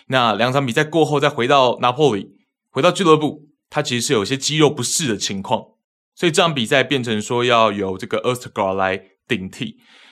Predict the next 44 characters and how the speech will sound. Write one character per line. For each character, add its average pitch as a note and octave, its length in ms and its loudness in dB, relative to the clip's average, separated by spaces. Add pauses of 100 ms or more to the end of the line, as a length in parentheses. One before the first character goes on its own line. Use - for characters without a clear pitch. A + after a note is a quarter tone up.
(120)
但 D#3+ 120 2
我 C3 60 2
们 A2 120 0
知 C3+ 60 2
道 C#3+ 160 6
Østegård C#3+ 440 0
是 B2+ 160 -8
一 A#2 40 -8
个 A2+ 100 -4
比 F#2+ 100 -8
较 B2+ 120 0
矮 A2+ 220 0
小 A2+ 280 0
一 B2+ 40 -2
点 G#2+ 160 -4
的 F#2+ 80 -6
中 B2+ 320 -4
卫， G#2+ 280 0
一 B2+ 60 -8
百 F#2+ 240 -2
八 B2+ 300 2
十 B2+ 160 -6
二 A#2 180 2
公 A2 280 -2
分， G2+ 320 -6 (100)
然 A2 120 0
后 A#2+ 180 2
在 A2 380 0
高 B2+ 200 4
空 A#2 320 -4 (160)
的 G2+ 180 -2
一 - 60 -8
些 - 140 -4
防 G#2+ 200 -2
守 G#2+ 180 -4
上 G#2+ 200 0
面， G#2 240 -2
其 G#2 120 -14
实 G#2 100 -8
并 A#2+ 200 -4
不 G2 200 -6
会 A2+ 180 -2
做 G2+ 240 -4
得 F#2 160 -8